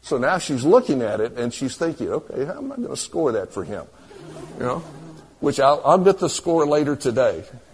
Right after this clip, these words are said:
And if you see me really low later today, you'll know what happened.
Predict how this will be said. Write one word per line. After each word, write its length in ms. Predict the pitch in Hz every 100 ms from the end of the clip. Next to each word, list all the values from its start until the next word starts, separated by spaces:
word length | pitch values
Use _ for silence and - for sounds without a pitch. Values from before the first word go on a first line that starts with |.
| - - - -
And 220 | 175 160
if 80 | 185
you 120 | 202
see 280 | - 262 262
me 360 | 220 208 202 - -
really 420 | 143 226 247 226
low 400 | 208 208 202 151
later 320 | 135 151 147
today, 400 | 143 156 143 113 87 - - - - - - - 143
you'll 280 | 165 202
know 320 | 190 214 180 139
what 220 | 165 139
happened. 340 | 156 110 92